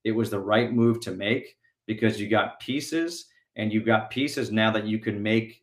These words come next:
that you can put in trades without having to match a huge salary. Um,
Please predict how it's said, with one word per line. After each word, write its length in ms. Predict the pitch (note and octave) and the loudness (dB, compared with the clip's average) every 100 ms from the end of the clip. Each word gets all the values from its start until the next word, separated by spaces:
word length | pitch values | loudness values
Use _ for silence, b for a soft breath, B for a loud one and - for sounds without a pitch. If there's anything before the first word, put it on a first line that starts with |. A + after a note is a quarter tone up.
| - | -4
that 80 | A2 | -4
you 80 | |
can 140 | G#2+ F#2+ | -4 -10
put 240 | - C#3+ | -4 0
in 120 | A#2+ | 2
trades 720 | G#2+ - A#2+ A2 G2 F2+ - _ _ | 0 2 4 4 2 -4 -14 _ _
without 200 | - A2+ | 0 2
having 260 | A2+ A#2+ A2+ | 4 4 4
to 80 | G2+ | 2
match 400 | G2 A2 A2+ - | 4 6 6 2
a 60 | |
huge 440 | F2+ - A2 A2 - | -6 2 2 2 -2
salary. 500 | G2+ F2+ F2 - - _ _ _ _ | -4 -4 -6 -12 -18 _ _ _ _
Um, 600 | G#2 G2+ G2 F#2+ E2+ D2+ | 0 0 0 -4 -6 -10